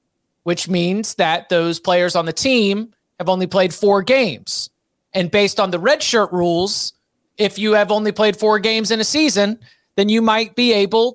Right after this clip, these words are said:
to, uh, still take that redshirt year and then maintain it moving forward. So,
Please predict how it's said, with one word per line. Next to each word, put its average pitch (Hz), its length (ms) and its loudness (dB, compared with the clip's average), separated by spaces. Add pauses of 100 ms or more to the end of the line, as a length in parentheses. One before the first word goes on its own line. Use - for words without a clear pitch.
to, 202 600 0
uh, 196 400 2
still 208 540 -2
take 226 300 -2
that 214 240 2
redshirt 208 500 0
year 185 380 -2 (340)
and 202 160 0
then 214 380 0
maintain 220 480 0
it 208 160 -2
moving 220 260 0
forward. 196 460 2 (320)
So, 208 440 -2